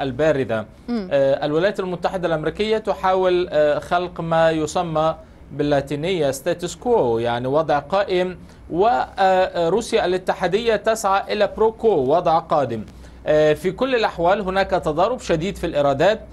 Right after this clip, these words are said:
Speaker 1: آه، ولا أظن أنه سيكون، آه، الحظ حليف هذه الاتفاقية، لأن واقع الحال يخبرنا أن، آه، موسكو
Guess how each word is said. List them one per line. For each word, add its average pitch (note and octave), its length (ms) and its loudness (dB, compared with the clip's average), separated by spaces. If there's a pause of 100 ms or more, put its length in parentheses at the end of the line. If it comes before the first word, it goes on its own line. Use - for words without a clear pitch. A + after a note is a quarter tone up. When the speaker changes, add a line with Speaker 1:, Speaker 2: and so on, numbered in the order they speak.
(320)
Speaker 1:
آه، E3 180 2
ولا G3+ 340 2
أظن G3+ 280 -2
أنه F#3 240 -2
سيكون، G3+ 760 0
آه، E3 340 2
الحظ D#3 360 -2
حليف E3 380 -2
هذه E3 180 0
الاتفاقية، F3+ 800 0 (380)
لأن E3 280 0
واقع G#3 300 0
الحال G3+ 280 -2
يخبرنا E3+ 760 0
أن، F3+ 200 -2
آه، D#3+ 580 0
موسكو D3+ 500 -2